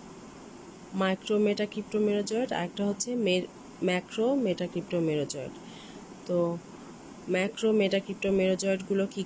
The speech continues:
করে? নতুন যকৃত কোষকে খুঁজতে থাকে এবং নতুন যকৃত কোষকে আক্রমণ করে। এবং মাইক্রোমেটাক্রিপ্টোমেরোজয়েড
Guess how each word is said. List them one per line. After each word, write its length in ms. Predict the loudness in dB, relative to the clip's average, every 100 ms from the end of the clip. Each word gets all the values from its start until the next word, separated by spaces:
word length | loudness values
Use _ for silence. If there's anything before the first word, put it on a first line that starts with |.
| 0
করে? 300 | 2 2 0 -4 -8 -2
নতুন 320 | 0 2 2
যকৃত 420 | 2 -2 -2 -2 0
কোষকে 320 | 0 0 -4 -4
খুঁজতে 260 | -4 -4
থাকে 360 | -2 -2 2 2
এবং 260 | 4 4 2
নতুন 240 | 2 0
যকৃত 360 | 0 -4 -6 -4
কোষকে 360 | -2 -2 0
আক্রমণ 500 | 0 0 0 2 2 -2
করে। 140 | -6 -8 -10 -14 -16 -16 -12 -2
এবং 320 | 2 4 2 2 0 0 -4 -18 -18 -18 -18 -18 -18 -18 -16 -18 -16 -4
মাইক্রোমেটাক্রিপ্টোমেরোজয়েড 1600 | 2 2 2 2 4 4 2 0 -2 -2 2 4 2 2 0 0